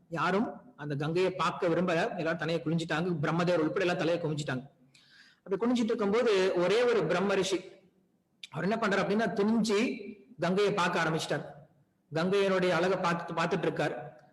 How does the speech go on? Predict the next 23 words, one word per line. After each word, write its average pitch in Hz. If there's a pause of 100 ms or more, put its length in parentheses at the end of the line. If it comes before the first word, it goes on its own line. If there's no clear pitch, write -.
(220)
பார்த்துட்டு 226
இருக்கும்போது 214
கங்கை 220
என்ன 233
பண்றாங்க 185
அப்படின்னா, 196
கங்கையும் 202
யாரை 196
பத்தி 202
யோசிக்காம 190 (260)
அந்த 202
ரிஷியையும் 214
பார்க்க 185
ஆரம்பிக்கிறாங்க. 151 (1120)
So, 220 (200)
ஒரு 180
பொது 208
இடத்துல 214
பெரியவங்க 220
இருக்கும்போது 196
எப்படி 208
நடந்துக்கணும் 196
அப்படின்ற 190